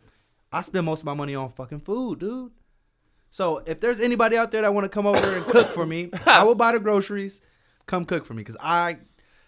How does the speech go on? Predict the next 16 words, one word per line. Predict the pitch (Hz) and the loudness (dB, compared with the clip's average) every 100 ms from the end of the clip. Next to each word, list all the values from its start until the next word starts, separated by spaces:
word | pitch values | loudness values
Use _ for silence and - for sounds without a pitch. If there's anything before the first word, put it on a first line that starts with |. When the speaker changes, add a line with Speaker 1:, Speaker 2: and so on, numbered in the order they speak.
| _ _ - | _ _ -4
Speaker 1:
I | 262 | -2
can | 269 202 | 0 2
cook, | 226 175 - - | 4 4 0 -4
right? | 160 180 - | -2 -2 -4
If | - 151 | -10 -6
you, | 220 - _ _ _ _ _ _ | -8 -8 _ _ _ _ _ _
this, | 151 151 | -8 -6
uh, | 120 143 123 110 - _ _ _ _ _ | -4 -4 -4 -6 -14 _ _ _ _ _
lady | 131 143 156 | -10 -6 -6
friend | 143 127 | -8 -8
that | 120 | -8
I | |
have, | 120 123 120 | -6 -8 -6
she | 143 | -6
always | 135 120 | -4 -6
says, | 127 120 117 | -8 -8 -10